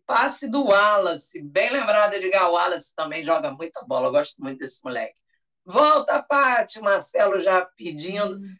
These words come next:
Speaker 1: Samuel Franco, ah, tá acabando. É, pois é, Samuel, já vamos, vamos fechar com um minuto e dez, praticamente. E é isso, minha gente, muito obrigada pra vocês também, né,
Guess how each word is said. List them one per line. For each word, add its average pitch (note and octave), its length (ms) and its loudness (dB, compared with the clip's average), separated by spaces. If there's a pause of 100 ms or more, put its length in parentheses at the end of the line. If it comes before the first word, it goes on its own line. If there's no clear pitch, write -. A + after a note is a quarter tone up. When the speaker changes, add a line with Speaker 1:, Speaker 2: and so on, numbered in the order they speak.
Speaker 1:
Samuel G#3 560 4 (120)
Franco, G3+ 420 2
ah, G#3 420 4
tá A3 120 -4
acabando. G3 680 0
É, A3 320 -4
pois B3+ 260 -6
é, G#3+ 140 2
Samuel, F#3+ 600 0
já F#3 240 0
vamos, A3+ 280 -2 (300)
vamos D#4+ 220 0
fechar D#4 440 4
com - 140 -6
um D#4 40 -2
minuto D4+ 360 -4
e D#4+ 80 -8
dez, F#3+ 560 0
praticamente. D#3+ 840 -6 (480)
E A#3 80 -2
é B3+ 140 4
isso, B3 200 -4
minha A#3 160 2
gente, A#3 260 -6
muito A#3+ 200 -2
obrigada G3+ 460 2
pra F3+ 120 -12
vocês G#3 560 -6
também, F3 420 0
né, E3 180 -4